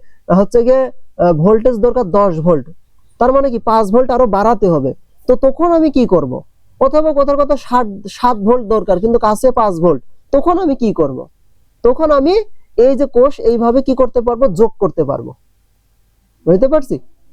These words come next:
কোষ কি করতে পারবো? কোষ ওই সার্কিটে যোগ করে ভোল্টেজ আমি বাড়াই নিতে পারবো।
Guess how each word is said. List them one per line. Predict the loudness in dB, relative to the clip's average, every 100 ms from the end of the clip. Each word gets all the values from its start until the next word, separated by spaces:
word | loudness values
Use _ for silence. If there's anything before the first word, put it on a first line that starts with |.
| -20 _
কোষ | 0 0
কি | 0
করতে | 0 2 2
পারবো? | 0 -2 -2
কোষ | 0 0 0 -2
ওই | -2 -2
সার্কিটে | -6 -2 -2 0 0
যোগ | 2 2 0 0
করে | 0
ভোল্টেজ | 2 0 0 2 2
আমি | 2
বাড়াই | 2 2 2
নিতে | 2 0
পারবো। | -2 -4 -8